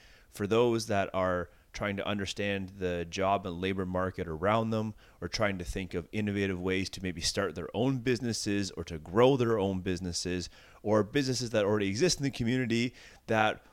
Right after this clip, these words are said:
want to tap deeper into all the resources that are there for new businesses, established businesses, people that are thinking about starting businesses, students, check out the Chamber of Commerce. I learned a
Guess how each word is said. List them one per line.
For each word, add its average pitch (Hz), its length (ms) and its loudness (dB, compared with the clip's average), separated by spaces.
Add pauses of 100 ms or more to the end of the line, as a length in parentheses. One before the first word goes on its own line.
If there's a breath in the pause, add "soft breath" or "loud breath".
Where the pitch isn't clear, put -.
want 110 220 2
to 104 60 2
tap 104 500 0
deeper 113 400 0
into 107 240 -2
all 104 160 4
the 101 100 0
resources 101 680 -2
that 90 200 0
are 87 120 -2
there 107 640 2
for 98 180 -4
new 143 240 2
businesses, 135 540 -2
established 120 640 0
businesses, 107 680 -2 (220)
people 147 280 0
that 113 120 0
are 95 80 -2
thinking 113 400 -6
about 92 320 -4
starting 156 540 4
businesses, 113 640 -2 (220 soft breath)
students, 156 800 -2 (340)
check - 360 0
out 156 80 -2
the 131 80 0
Chamber 113 320 -2
of 90 120 -4
Commerce. 87 680 -4
I 98 80 0
learned 113 540 0 (240)
a 95 40 -6